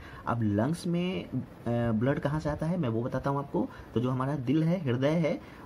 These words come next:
वो दो तरफ पंपिंग करता है, ब्लड को भेजता है, एक तरफ, अ, फेफड़े में,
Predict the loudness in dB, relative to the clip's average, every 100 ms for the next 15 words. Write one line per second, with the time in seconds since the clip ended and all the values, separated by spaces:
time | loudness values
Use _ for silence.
0 | 0 2 4 4 4 2 2 2 2 2
1 | 2 0 0 0 0 -4 -4 -14 -16 -16
2 | -16 -8 2 2 4 2 0 -4 -4 -6
3 | 2 2 2 -6 -2 2 2 2 -2 0
4 | 2 4 2 0